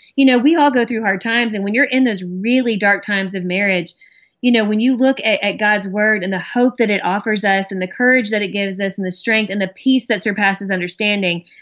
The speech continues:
you know, that's what we have. And, you know, if you go to just a regular counselor, you don't have that because they, they don't share that hope with you.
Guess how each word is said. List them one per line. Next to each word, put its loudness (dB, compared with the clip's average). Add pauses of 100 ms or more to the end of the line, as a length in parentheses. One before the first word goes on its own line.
(160)
you 0
know, 2
that's 0
what -2
we -2
have. 0 (360)
And, -2
you 0
know, 0
if -6
you -2
go 2
to 0
just -6
a -2
regular 0
counselor, -2
you -6
don't -2
have -2
that 0
because -2
they, -2 (200)
they -2
don't 0
share 2
that 0
hope -4
with -4
you. -4